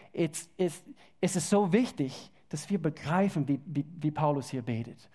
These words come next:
Dass wir erkennen, dass Gottes Liebe in uns wohnt. Wir haben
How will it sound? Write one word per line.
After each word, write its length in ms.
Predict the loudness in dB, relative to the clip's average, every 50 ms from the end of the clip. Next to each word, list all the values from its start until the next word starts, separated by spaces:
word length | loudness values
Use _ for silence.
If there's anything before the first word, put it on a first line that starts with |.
| -12 -8
Dass 180 | -8 -6 -4 -4
wir 120 | -2 0
erkennen, 800 | -2 -2 -2 -6 -10 -6 -2 0 2 4 4 2 2 0 -6 -12 -18 -18 -20 -20 -8 -2
dass 160 | -2 -2 0 2
Gottes 320 | 2 4 4 2 2 2
Liebe 260 | 2 4 4 4 4
in 180 | 4 2 2 2
uns 300 | 2 0 -2 -4 -8 -12 -20 -20 _ -10
wohnt. 800 | -8 -8 -2 2 4 4 6 6 4 2 0 -4 -10 -16 -16 -18 -20 _ _ _ _ _ _ _ _ _ _ _ 2
Wir 140 | 4 4
haben 300 | 6 6 6 4 2 0